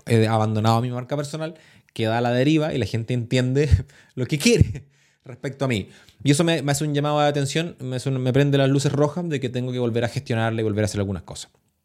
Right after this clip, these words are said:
¿Qué cosas podemos hacer en la gestión de nuestra marca personal?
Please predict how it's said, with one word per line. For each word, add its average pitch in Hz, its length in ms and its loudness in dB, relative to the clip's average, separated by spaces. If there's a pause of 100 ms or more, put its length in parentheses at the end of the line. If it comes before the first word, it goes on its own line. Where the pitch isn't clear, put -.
(800)
¿Qué 190 100 4
cosas 196 200 2
podemos 180 280 -2
hacer - 260 -2 (480)
en 123 120 -6
la 120 60 -2
gestión 143 260 -2
de 151 60 0
nuestra 151 180 -2
marca 147 200 0
personal? 135 440 -2